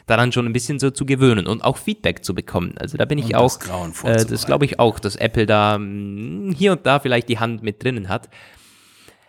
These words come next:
Speaker 1: Also, ja, das möchte ich nochmal, be-, be-, bevor man es so abtut, dieses Design und diese Renderings, mich würd's nicht wundern, wenn's so kommt.
Speaker 2: Ja, also wir haben ja schon mehrfach festgestellt, wundern kann man sich wirklich, also beziehungsweise dieses,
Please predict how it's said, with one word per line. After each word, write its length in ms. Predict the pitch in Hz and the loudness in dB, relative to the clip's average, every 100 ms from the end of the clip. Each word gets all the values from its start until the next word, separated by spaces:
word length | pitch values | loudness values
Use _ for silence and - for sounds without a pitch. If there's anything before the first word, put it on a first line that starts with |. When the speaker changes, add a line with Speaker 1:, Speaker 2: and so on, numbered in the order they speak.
| _ _ _ _ _ _ | _ _ _ _ _ _
Speaker 1:
Also, 640 | - 113 113 127 127 - _ _ _ _ | -6 -2 2 4 4 0 _ _ _ _
ja, 480 | 123 123 147 135 73 - - _ _ - - - | -14 -6 0 2 2 -2 -14 _ _ -20 -6 0
das 240 | 131 - | 2 4
möchte 220 | 131 120 | 2 2
ich 100 | 123 | -2
nochmal, 300 | 127 120 113 | 0 2 2
be-, 120 | 113 | 2
be-, 160 | 113 117 | 0 0
bevor 260 | - 123 156 | 2 4 4
man 120 | 156 | 4
es 120 | 147 | 4
so 120 | 143 | 2
abtut, 600 | - - - - 175 - | 0 -4 -4 -4 -4 -4
dieses 280 | 151 131 120 | -4 -4 -4
Design 440 | 123 104 110 147 | -2 2 4 4
und 120 | 160 127 | 2 0
diese 240 | 120 113 | 0 2
Renderings, 640 | 107 143 151 151 151 - - - | 2 2 0 0 -4 -10 -16 -6
mich 340 | 156 214 - | 0 0 4
würd's 220 | 208 214 | 2 2
nicht 180 | 190 185 | 0 2
wundern, 260 | 143 156 139 | 2 2 2
wenn's 180 | 113 113 | 0 0
so 120 | 110 | 0
kommt. 380 | - 71 - - - _ _ _ _ _ _ _ _ _ _ | 0 -8 -10 -20 -20 _ _ _ _ _ _ _ _ _ _
Speaker 2:
Ja, 220 | - 127 117 | 0 2 4
also 360 | 110 110 110 | 2 2 2
wir 80 | 98 | 2
haben 140 | 117 135 | 2 2
ja 60 | |
schon 160 | 120 113 | 2 2
mehrfach 260 | 117 123 | 0 0
festgestellt, 600 | - 123 - 117 120 110 | -2 -2 -4 0 0 2
wundern 300 | 98 135 139 | 2 2 2
kann 140 | 123 131 | 2 2
man 100 | 123 | 2
sich 180 | 110 - | 0 -4
wirklich, 280 | - 110 | -6 -6
also 120 | 101 104 | -4 -2
beziehungsweise 600 | 101 135 113 107 107 101 | 0 2 4 4 2 0
dieses, 320 | 107 104 | -2 -2